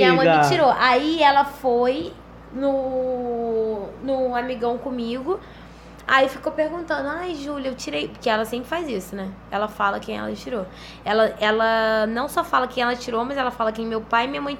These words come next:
minha irmã tirou. Ou seja, ela queria controlar. Ela, e o meu também, ela, ela falava pra todo mundo. Então, assim, ela queria sempre controlar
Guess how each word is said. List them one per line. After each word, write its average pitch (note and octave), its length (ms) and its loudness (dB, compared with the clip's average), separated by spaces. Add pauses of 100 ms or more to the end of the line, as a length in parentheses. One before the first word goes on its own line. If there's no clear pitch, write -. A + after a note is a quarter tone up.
minha B3+ 180 -6
irmã C4 160 -4
tirou. D4+ 260 2
Ou B3+ 120 4
seja, G3+ 260 0
ela G#3 140 2
queria B3 220 2
controlar. C4 460 -6
Ela, A#3 280 4
e C4+ 120 -2
o C4+ 80 -2
meu B3+ 220 4
também, F4+ 240 2
ela, C#4+ 300 0
ela A3+ 180 0
falava A#3+ 280 0
pra C#4 100 -8
todo D#4 100 -4
mundo. G3+ 260 -4 (640)
Então, D4+ 140 4
assim, D4+ 160 2
ela C4+ 120 0
queria C4+ 220 4
sempre D4 380 -2
controlar D#4+ 840 4